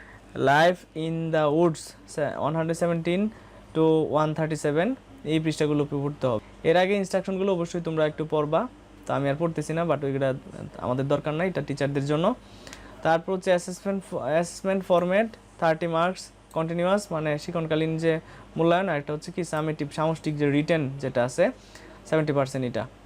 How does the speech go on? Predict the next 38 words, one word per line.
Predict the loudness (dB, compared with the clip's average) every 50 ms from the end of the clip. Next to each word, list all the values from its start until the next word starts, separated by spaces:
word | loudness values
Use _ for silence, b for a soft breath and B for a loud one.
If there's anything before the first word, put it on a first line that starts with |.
| -20 -20 -20 -20 -20 -20 -20 -20 -20 -20 -8 -4
তো | 0 2
থার্টি | 4 4 4 4 4
পার্সেন্ট | 2 2 2 2 0 0
অ্যাক্টিভিটি | 0 0 0 -2 -2 -2
সংক্রান্ত | -2 -2 -2 0 0 0 0 2 2 0 0 -2 -6 -2
ক্লাসের | 0 0 0 2 0 0 0
কাজকর্ম, | 0 -2 -2 0 -2 -2 0 0 0 0 0
ব্যবহারিক | 0 0 2 2 0 0 -2 -2
বিভিন্ন | -4 -2 -2 -2 -2 -2 -2
অ্যাসাইনমেন্ট, | -2 -2 -2 -2 -2 -2 -2 -2 -2
অ্যাসাইনমেন্ট | -2 -2 -2 -2 -2 -2 -2
থাকবে, | 0 0 0 2
এগুলোর | 2 2 2 2 2
উপর | 0 0 -2 -2
ডিপেন্ড | -2 -2 -4 -4 -2
করে | 0 0 0
থার্টি | 0 0 0 0 0 0 0
মার্কস, | 2 0 0 -2 B B B B B B B -6
আর | -4 -4
রিটেন | -2 -2 -2 -2 -2
হচ্ছে | -2 -4 -6 -6
কি | -4 -2
সেভেন্টি | 0 2 2 2 2 0 -2 -2
মার্কের | -2 -2 0 -2 -2 -2 -4 -6 -6 -4
থাকবে। | -4 -6 -4 -6 -8 -8 B B B B B B B B -4 0
তো | 2 4 4 4 2 2 0
এই | 0 2 2 2
থার্টি | 4 2 2 2 2 0 -2
মার্কসের | 0 0 0 -2 -2 -6 -6 -4
মধ্যে | -4 -4 -4 -4
তোমার | -4 -4 -4 -4 -4 -4
কি | -6 -6
কি | -4 -4 -2 -2
থাকবে? | -2 0 0 0 0 0 -4 -10 -20 -20 -12 -8
থার্টি | -6 -6 -4 -4
মার্কসের | -4 -4 -4 -4 -6 -6
যে | -2 0 0
এটা, | 0 2 2 0